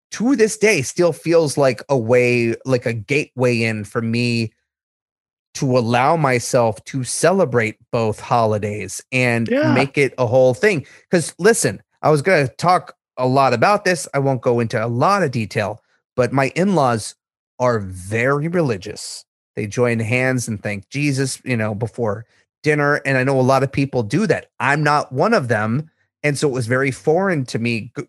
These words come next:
Speaker 1: being introduced into this culture of traditions that were so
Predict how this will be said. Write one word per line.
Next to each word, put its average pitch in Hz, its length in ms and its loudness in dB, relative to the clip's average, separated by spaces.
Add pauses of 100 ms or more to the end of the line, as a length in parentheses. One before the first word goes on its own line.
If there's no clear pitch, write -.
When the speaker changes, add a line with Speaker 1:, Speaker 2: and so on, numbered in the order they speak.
Speaker 1:
being 123 280 -2
introduced 127 560 -4
into 127 220 -4
this 110 160 -4
culture 117 540 -2 (420)
of 120 280 0
traditions 117 720 -2
that 113 360 -2
were 110 600 -2 (220)
so 135 500 0